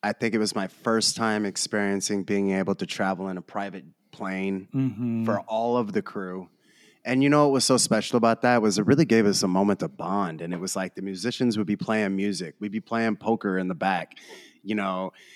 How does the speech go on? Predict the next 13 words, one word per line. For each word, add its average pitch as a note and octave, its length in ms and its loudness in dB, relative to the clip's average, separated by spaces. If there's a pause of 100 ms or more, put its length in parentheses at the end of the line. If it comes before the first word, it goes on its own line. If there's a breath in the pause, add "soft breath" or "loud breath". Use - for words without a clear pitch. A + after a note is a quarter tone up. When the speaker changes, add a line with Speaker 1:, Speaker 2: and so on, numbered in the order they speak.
(160 loud breath)
Speaker 1:
it C#3 60 -2
was D3 180 2
just, F3+ 200 2
it D3 180 0
gave D3+ 380 4 (100)
everybody A#2+ 720 4 (180)
a A2 80 -6
chance A2 380 -6
to A2 120 -4 (100)
intermingle G#2+ 680 -4 (580)
because B2 300 0
it B2+ 80 6
was, A#2 200 2